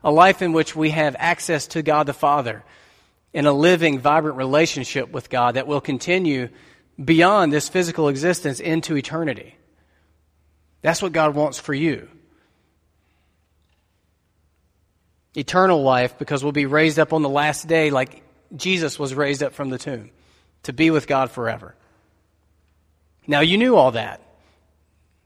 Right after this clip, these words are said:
I'm pretty sure. I'm looking around. I, I know, I think every one of you, some of you I met this morning, but I've, I've learned a little bit about you. And I would venture to say you know that.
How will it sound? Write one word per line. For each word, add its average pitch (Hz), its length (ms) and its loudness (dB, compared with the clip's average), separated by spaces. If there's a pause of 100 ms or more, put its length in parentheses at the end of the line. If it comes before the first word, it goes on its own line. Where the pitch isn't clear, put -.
(280)
I'm 131 100 -6
pretty 190 260 2
sure. 170 300 2
I'm 135 140 0
looking 180 240 2
around. 180 520 0 (680)
I, 143 360 0
I - 20 0
know, 185 520 4
I 170 300 -2
think 170 260 0
every 180 280 2
one 185 180 0
of 147 100 -2
you, 123 380 -8 (480)
some 175 180 0
of 196 120 0
you 208 100 4
I 185 60 4
met 185 180 2
this 175 180 -4
morning, 160 400 2
but 143 140 2
I've, 139 220 0 (120)
I've 143 200 -6
learned 156 260 2
a 156 40 6
little 175 200 2
bit 160 140 0
about 143 340 0
you. 113 240 -8 (880)
And 143 100 0
I 160 280 2
would 160 340 -4
venture 196 300 0
to 214 80 -2
say 156 220 2
you 147 180 -2
know 156 240 4
that. - 320 -10